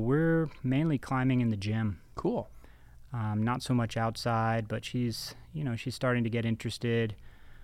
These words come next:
Speaker 1: in, uh, in doing other outdoor activities and, um, but yeah, I, I, you know, I'm more interested in,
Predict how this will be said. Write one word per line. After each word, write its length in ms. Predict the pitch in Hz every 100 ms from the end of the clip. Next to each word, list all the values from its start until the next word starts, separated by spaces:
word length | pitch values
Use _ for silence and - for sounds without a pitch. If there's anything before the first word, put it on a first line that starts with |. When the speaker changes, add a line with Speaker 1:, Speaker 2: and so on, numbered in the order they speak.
| - - - - - - - -
Speaker 1:
in, 420 | 131 120 120 117 117
uh, 440 | 117 120 127 127 - - -
in 200 | 143 120
doing 300 | 120 127 120
other 400 | 127 156 135 113 87 -
outdoor 380 | 131 113 120 117
activities 840 | 117 - 123 117 120 120 120 113
and, 300 | 113 110 110 - - - - - - - -
um, 420 | 117 113 123 113 - - - - - -
but 200 | 120 127
yeah, 380 | 175 185 143 131
I, 440 | 147 147 302 208 143
I, 20 | 139 -
you 140 | 147
know, 100 | 127
I'm 280 | 117 117 117 - - 156
more 420 | 135 143 143 135
interested 800 | 127 - 123 - 120 117 113 113
in, 440 | 110 107 107 107